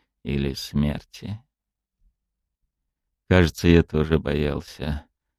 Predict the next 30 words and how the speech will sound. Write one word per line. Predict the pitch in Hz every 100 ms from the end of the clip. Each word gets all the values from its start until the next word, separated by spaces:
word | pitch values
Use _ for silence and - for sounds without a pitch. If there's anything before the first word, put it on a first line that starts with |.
| _ _ _ _ -
Когда-то. | 82 85 80 82 - 82 82 - - - _ _ _ _ _ _ _ _
Странно, | - - 139 160 95 82 69 - - _ _ _ _ _
но | 90
сейчас | 92 104 101 - 123 -
я | 85 73
об | 73
этом | - 71 76
не | 78
думал. | 76 82 80 71 76 - _ _ _ _ _ _ _ _ _ _
Все | - 92 90
мои | 92 87
мысли | 90 101 - 82
стремительно | - - 82 85 - 80 80 78
забегали | 80 78 82 76 78 76
в | 73
поисках | - 80 71 - 78 -
выхода | 82 78 - 73
из | 78 73
безвыходной | 76 78 76 78 76 - 78 78
ситуации. | - - 80 82 - - 76 69 65 _ _ _
Но | 78
что | 71 87
я | 82
могу, | 80 78 78 71 _ _ _ _ _
кроме | - 80 80
того, | - 78 76
как | - 69
просто | _ 78 - -
падать | - 73 71 71 -
вниз? | 78 78 69 -